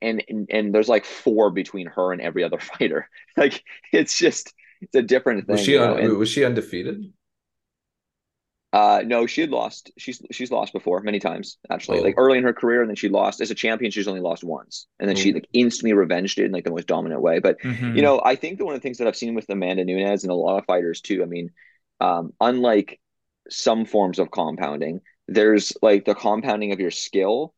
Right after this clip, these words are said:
Speaker 1: mixed with the decay of your body, right? And so there's the, you know, when you're in your prime, it's when I think when people say in your prime in sports, I think, you know, the mental model I, you know, bring from investing over to this is, like, it's that,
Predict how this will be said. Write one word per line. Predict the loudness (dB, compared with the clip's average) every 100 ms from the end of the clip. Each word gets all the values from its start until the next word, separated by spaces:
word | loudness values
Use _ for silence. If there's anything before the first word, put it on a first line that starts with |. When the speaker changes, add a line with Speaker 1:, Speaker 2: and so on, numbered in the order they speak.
| _ _ _ -4
Speaker 1:
mixed | -2 -2 -2 -4
with | -2 -2
the | -6
decay | -6 -2 0
of | 0
your | -2
body, | -4 -4 -4 -6 -10 -2
right? | 0 0 -2
And | -6
so | -2
there's | 0 2
the, | 2 0 0
you | -4
know, | -4
when | -2
you're | -2
in | -2 2
your | 0
prime, | 0 -4 0 0 -2 -4 -6 -6
it's | -6 -2
when | -2 -2 -6 -12 _ _ _ _ -20 _ 0
I | 0
think | 0 -2 -8 _ _ _
when | 0 2
people | 4 4
say | 4 2
in | 2 0
your | 0
prime | -2 -2 -2 -2
in | -6
sports, | -8 0 2 2
I | 2
think, | 0 0 -2 -2
you | 0
know, | 2 -2
the | -10 -2 0
mental | 2 2
model | 4 4
I, | 2 0
you | -4
know, | -2
bring | -2 -2
from | -4
investing | -2 -2 -2 -4
over | -2
to | 0
this | 0 0
is, | 0
like, | 2
it's | 0 2
that, | 2